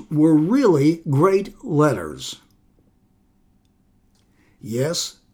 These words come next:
they read them. They knew them. But they didn't obey them.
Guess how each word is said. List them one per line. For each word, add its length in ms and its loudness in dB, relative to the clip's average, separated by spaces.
they 240 2
read 340 -2
them. 380 -16
They 240 0
knew 320 4
them. 420 -6
But 280 -4
they 400 0
didn't 600 -4
obey 480 -4
them. 380 -16